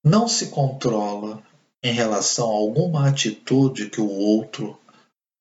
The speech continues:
está tendo à sua frente, e você tem esse acesso. Não combina com a ideia cristã e não combina, né, com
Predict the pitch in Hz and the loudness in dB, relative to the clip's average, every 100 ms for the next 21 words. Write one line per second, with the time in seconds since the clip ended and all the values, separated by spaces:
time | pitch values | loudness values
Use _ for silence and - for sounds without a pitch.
0 | _ _ _ _ _ _ - - 101 95 | _ _ _ _ _ _ -4 -2 -2 -4
1 | - 107 95 - - 95 - 107 117 127 | -4 -4 -2 -2 -2 -2 -4 -6 -6 -6
2 | 139 - - _ _ _ _ _ _ _ | -8 -10 -12 _ _ _ _ _ _ _
3 | _ _ _ _ _ _ _ 143 123 117 | _ _ _ _ _ _ _ -4 0 0
4 | 113 - 107 107 - 107 101 - - - | 0 -4 -6 -4 -2 0 0 -2 -2 -2
5 | - - - _ _ _ _ _ _ _ | -4 -4 -8 _ _ _ _ _ _ _
6 | _ _ _ _ _ _ _ _ _ - | _ _ _ _ _ _ _ _ _ -2
7 | 135 139 151 131 120 147 180 156 107 101 | 2 2 2 2 2 0 2 0 -2 -4
8 | - _ _ _ _ _ _ _ _ _ | -12 _ _ _ _ _ _ _ _ _
9 | 143 135 123 107 107 107 107 - 160 165 | 2 2 2 0 2 2 2 0 0 0
10 | - - - 139 - - _ _ _ _ | -2 -2 0 0 -2 -12 _ _ _ _
11 | _ _ 143 135 165 - 170 147 135 151 | _ _ -2 0 0 0 0 2 4 2
12 | 190 208 214 214 - _ - _ - _ | 4 4 4 2 -8 _ -20 _ -20 _
13 | - 147 190 196 - 165 180 214 247 262 | -2 0 0 -2 2 4 4 2 0 -2